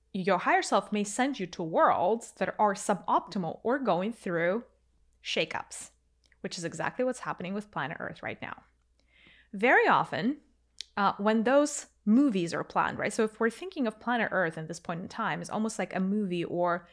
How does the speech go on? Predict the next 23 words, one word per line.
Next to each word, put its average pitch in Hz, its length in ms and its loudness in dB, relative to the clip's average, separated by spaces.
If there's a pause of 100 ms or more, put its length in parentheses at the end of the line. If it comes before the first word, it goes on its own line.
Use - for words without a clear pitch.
(160)
like 208 120 -2
a 202 60 -2
computer 202 400 0
game 175 220 -6
you 170 80 -10
can 165 120 -10
participate - 540 -14
in. 185 220 -8 (360)
And 180 120 -4
please 202 200 2
bear 185 360 0
with 180 120 -6
me 160 120 -6
for 151 100 -14
this 160 160 -8
analogy, 165 400 -6
although - 320 -12
it's - 100 -14
actually 247 280 -4
a 175 40 -6
really 190 160 -6
good 170 120 -6
analogy. - 480 -10